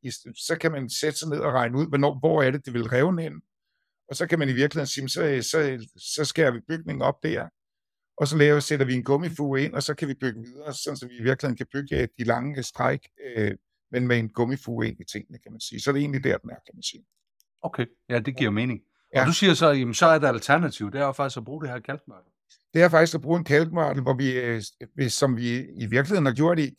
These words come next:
Speaker 1: i gammel tid. Vi skal egentlig bare til at lære det igen, kan man sige, i virkeligheden. Så, øh, så, øh, så, øh, så vi, så vi kan gå ind og bruge, øh, bruge, øh, vores hydrauliske kalkmørtel til det, og vi kan, øh,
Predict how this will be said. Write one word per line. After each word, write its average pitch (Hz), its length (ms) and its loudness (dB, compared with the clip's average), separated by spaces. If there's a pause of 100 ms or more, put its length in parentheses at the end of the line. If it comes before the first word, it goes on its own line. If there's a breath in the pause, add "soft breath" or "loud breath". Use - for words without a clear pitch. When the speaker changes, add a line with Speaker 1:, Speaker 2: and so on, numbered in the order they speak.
Speaker 1:
i 123 180 -16
gammel 160 320 0
tid. 175 260 -4
Vi 151 60 -4
skal 143 180 -2
egentlig 143 240 -2
bare 135 160 2
til 147 140 0
at 135 100 4
lære 131 260 2
det 190 120 -4
igen, 135 380 -2
kan 156 160 -8
man 139 100 -14
sige, 147 220 -8
i 147 100 -12
virkeligheden. 139 420 -8 (640)
Så, 143 220 4
øh, 131 140 4
så, 135 200 -2
øh, 123 220 0
så, 127 260 2
øh, 113 220 0
så 127 140 -2
vi, 117 220 -8
så - 160 -4
vi 104 100 -8
kan 190 240 0
gå 185 100 -2
ind 160 140 -2
og 151 80 -6
bruge, 156 360 2
øh, 123 140 4
bruge, 156 320 -2
øh, 117 160 -2 (100)
vores 120 220 -2
hydrauliske - 560 -4
kalkmørtel 139 600 -4
til 143 200 -2
det, 160 80 -2
og 135 160 -2
vi 117 60 -8
kan, 131 160 -4
øh, 110 280 -14